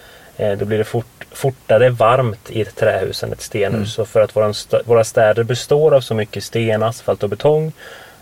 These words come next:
Speaker 1: även av glas, eh, så blir det, eh, betydligt varmare då med tanke på att det inte finns, eh, grönska som faktiskt reflekterar bort
Speaker 2: Ja,
Speaker 1: värme
Speaker 2: precis.
Speaker 1: väldigt mycket mer effektivare.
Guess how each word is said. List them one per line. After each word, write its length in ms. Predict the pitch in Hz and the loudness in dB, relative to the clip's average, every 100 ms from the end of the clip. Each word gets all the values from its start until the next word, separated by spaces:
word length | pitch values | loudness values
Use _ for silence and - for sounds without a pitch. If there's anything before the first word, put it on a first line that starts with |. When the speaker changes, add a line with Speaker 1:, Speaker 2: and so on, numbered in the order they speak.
| - | -4
Speaker 1:
även 320 | 127 113 98 | 0 2 2
av 200 | 98 101 | 0 -2
glas, 560 | 95 95 110 127 - - | 0 2 2 0 -12 -12
eh, 360 | - 107 107 104 | -4 -2 -2 -4
så 180 | 104 117 | -4 -6
blir 300 | 107 107 98 | -4 -6 0
det, 220 | 113 135 - - - - - _ | 2 2 -2 -20 -20 -20 -20 _
eh, 140 | - 110 | -6 -2
betydligt 420 | 123 - 110 101 | -2 -2 -4 0
varmare 540 | 107 113 90 90 90 | 2 2 2 0 0
då 300 | 95 92 82 - | 2 0 -2 -4
med 140 | 107 | -6
tanke 240 | - 107 - | -4 -4 -4
på 120 | 107 | -8
att 80 | 92 | -6
det 80 | 98 | -8
inte 160 | 92 | -12
finns, 480 | 82 90 87 - - _ - - - - | -12 -12 -10 -14 -16 _ -20 -20 -20 -12
eh, 920 | 113 110 101 76 76 58 - - - | -4 -2 -2 -6 -8 -8 -8 -10 -12
grönska 720 | 139 147 143 107 - - 104 - - | -4 0 2 0 -4 0 0 0 -12
som 380 | - 120 113 | -2 0 0
faktiskt 320 | 107 120 101 104 | 0 -2 -4 -8
reflekterar 520 | 104 110 - 113 117 | -8 -8 0 2 2
bort 220 | 120 202 - | 2 -2 -2
Speaker 2:
Ja, 60 | 139 | -2
Speaker 1:
värme 160 | 156 | 0
Speaker 2:
precis. 380 | 104 98 - - | 0 -2 -4 0
Speaker 1:
väldigt 260 | 120 104 - | 0 -2 -6
mycket 200 | 104 110 | -6 -4
mer 160 | 98 | -2
effektivare. 640 | 95 - 110 - 110 101 | -2 -6 -10 -8 -4 -2